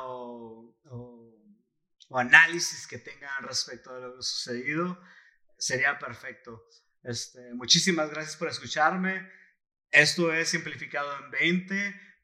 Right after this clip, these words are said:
parte de Amorfe. Parte del enterprise que es Amorfe hoy en día. Síganos en redes sociales. Recuerden que mi colega Andy Offline está haciendo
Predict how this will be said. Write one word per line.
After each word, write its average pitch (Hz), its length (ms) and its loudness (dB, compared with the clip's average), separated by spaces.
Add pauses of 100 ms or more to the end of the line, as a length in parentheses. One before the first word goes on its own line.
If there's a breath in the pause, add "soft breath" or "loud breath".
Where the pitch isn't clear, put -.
(100)
parte 156 360 6
de 151 120 2
Amorfe. 160 840 -4 (1000)
Parte 147 340 2
del 147 440 0
enterprise 156 760 4
que 151 140 2
es 139 140 -4
Amorfe 147 500 -6
hoy 147 180 -2
en 143 180 -8
día. 165 400 2 (240 loud breath)
Síganos 160 500 4
en 156 100 -6
redes 156 300 0
sociales. 151 720 -2 (200 loud breath)
Recuerden 151 400 2
que 175 120 0
mi 165 120 -2
colega 156 560 2
Andy 160 340 2
Offline 160 600 2
está 156 240 -2
haciendo 156 580 -6